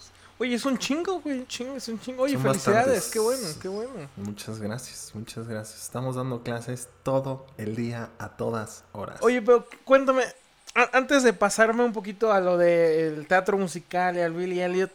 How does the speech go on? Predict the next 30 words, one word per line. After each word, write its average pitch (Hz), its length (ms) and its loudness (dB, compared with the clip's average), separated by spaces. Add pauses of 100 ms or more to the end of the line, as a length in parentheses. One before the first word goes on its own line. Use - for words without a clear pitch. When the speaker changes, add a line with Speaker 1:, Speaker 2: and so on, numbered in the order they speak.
Speaker 1:
¿cómo 285 320 4
te 269 100 -2
encuentras 247 1040 2
con 185 320 -2
el 175 380 -4 (240)
teatro 208 360 2
musical 202 680 -2
y 190 80 -8
tú? 220 640 -4
¿Cómo, 226 240 -2
cómo 254 180 0
está 262 160 2
el 269 140 4
desmadre? 214 400 2
¿Cómo 254 220 -4
está 254 180 4
ese 240 320 6 (240)
encuentro? 190 840 2
Speaker 2:
Fíjate 175 320 0
que 135 80 -6
está, 131 320 6
que - 140 -6
está - 180 4
muy 175 160 4
chistoso 123 500 -2
porque 95 720 -2 (680)
yo 120 240 -2
el 151 100 -2
teatro 151 320 0
musical, 113 720 -2